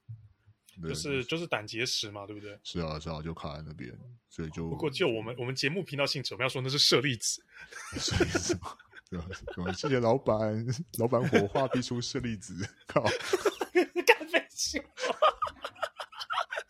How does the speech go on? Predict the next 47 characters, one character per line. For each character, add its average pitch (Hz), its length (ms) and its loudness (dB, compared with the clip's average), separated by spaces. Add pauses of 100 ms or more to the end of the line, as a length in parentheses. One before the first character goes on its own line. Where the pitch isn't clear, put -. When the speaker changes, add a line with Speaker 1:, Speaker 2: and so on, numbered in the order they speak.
(360)
Speaker 2:
<laughs> 320 140 0 (460)
好 254 160 10
啦， 233 200 4 (380)
那 220 300 4 (340)
我 175 80 4
们 165 160 4
今 202 180 -2
天 196 320 2
大 180 120 6
家 170 220 6
期 - 260 -2
待 165 180 6
已 135 140 -2
久， 135 320 -2
那 165 260 4
应 190 100 -2
该 196 80 6
也 156 40 8
不 131 80 -4
算 147 120 4
期 - 140 -2
待 131 140 6
已 117 100 0
久 110 180 -2
了。 95 160 -12 (220)
哎， - 80 -2 (120)
Speaker 1:
对。 101 80 2
Speaker 2:
说 - 20 4
到 147 120 8
这 90 100 0
个 90 120 0
啊， 101 220 0
Speaker 1:
嗯。 98 180 -2
Speaker 2:
最 175 140 4
近 156 140 0
我 110 140 -2
在 147 220 0 (120)
看 135 200 0
我 98 60 -10
们 98 120 -14
的 101 80 -12
那 113 200 -6
个 104 400 -10
后 160 180 2
台 104 220 -6
资 - 180 -14
讯。 107 220 -4